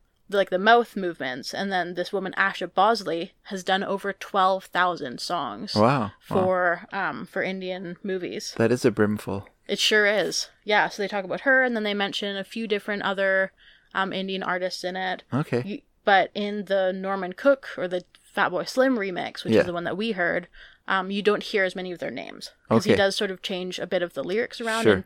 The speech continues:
Speaker 1: I think he speeds it up, and he sort of repeats some parts a bit more.
Speaker 2: Yeah.
Speaker 1: Um, so
Speaker 2: And
Speaker 1: maybe
Speaker 2: he really likes him talking about buzzing cushions or whatever he's saying.
Speaker 1: <laughs> Yeah, yeah.
Speaker 2: 'Cause what is that? What does that
Speaker 1: I don't
Speaker 2: even
Speaker 1: know.
Speaker 2: mean?
Speaker 1: I have no
Speaker 2: Okay.
Speaker 1: idea.
Speaker 2: Okay.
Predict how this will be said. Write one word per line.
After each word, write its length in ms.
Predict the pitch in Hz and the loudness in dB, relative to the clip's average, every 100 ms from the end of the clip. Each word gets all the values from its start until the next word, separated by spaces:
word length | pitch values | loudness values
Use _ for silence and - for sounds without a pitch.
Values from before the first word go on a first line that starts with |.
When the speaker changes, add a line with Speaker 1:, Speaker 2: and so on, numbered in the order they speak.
| - | -8
Speaker 1:
I 60 | |
think 260 | 196 180 - | -10 -10 -14
he 560 | _ - 202 185 170 170 - _ _ - | _ -8 -6 -4 -6 -6 -12 _ _ -14
speeds 320 | - 160 202 | -8 -2 6
it 40 | |
up, 200 | 247 262 - | 6 6 2
and 100 | 196 | -4
he 80 | 185 | -4
sort 160 | 196 | -6
of 80 | 165 | -6
repeats 340 | 165 - 262 | -8 -6 -6
some 160 | - 240 | -4 -6
parts 260 | 233 202 - | -2 -4 -4
a 60 | |
bit 140 | 208 202 | -6 -6
more. 400 | 202 190 190 - | -6 -6 -8 -2
Speaker 2:
Yeah. 280 | - 110 80 - - | 6 6 6 0 -6
Speaker 1:
Um, 300 | - 175 175 | 0 0 -2
so 120 | - | 0
Speaker 2:
And 100 | 226 | 6
Speaker 1:
maybe 60 | 226 | 8
Speaker 2:
he 100 | - | 10
really 220 | 139 127 | 12 10
likes 200 | 104 - | 8 -4
him 100 | - | -4
talking 220 | 123 107 | -2 4
about 200 | 110 87 | 4 4
buzzing 280 | 117 113 104 | 4 2 0
cushions 440 | - 101 - 92 | -2 -6 -4 -4
or 20 | 98 | -4
whatever 180 | 92 95 | -2 -4
he's 120 | 92 | -4
saying. 300 | 92 85 90 | -4 -4 -10
Speaker 1:
<laughs> 60 | _ | _
Yeah, 280 | 214 233 233 - | 0 2 2 -2
yeah. 100 | 214 214 226 | -10 2 4
Speaker 2:
'Cause 100 | 127 | 8
what 120 | 185 | 10
is 80 | 240 | 12
that? 160 | 196 104 | 10 10
What 80 | |
does 80 | 135 | 10
that 80 | 170 | 10
Speaker 1:
I 60 | 269 | 10
don't 120 | 339 | 10
Speaker 2:
even 40 | 349 | 10
Speaker 1:
know. 80 | 240 | 8
Speaker 2:
mean? 60 | |
Speaker 1:
I 60 | 208 | 6
have 100 | 220 | 4
no 120 | 240 | 6
Speaker 2:
Okay. 100 | 226 | 4
Speaker 1:
idea. 260 | 208 180 180 | 4 0 0
Speaker 2:
Okay. 240 | 147 110 | -2 -2